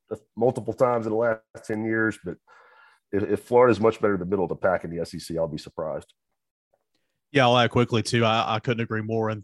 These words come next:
Speaker 2: in the sense of, uh, a lot of change, uh, these two programs going through. Not necessarily as much for Pittsburgh, but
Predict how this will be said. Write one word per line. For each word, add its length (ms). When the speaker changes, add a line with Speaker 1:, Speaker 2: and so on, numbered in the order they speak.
Speaker 2:
in 180
the 100
sense 440
of, 160
uh, 380
a 40
lot 160
of 60
change, 640
uh, 100
these 160
two 140
programs 400
going 240
through. 320
Not 140
necessarily 420
as 120
much 180
for 100
Pittsburgh, 560
but 180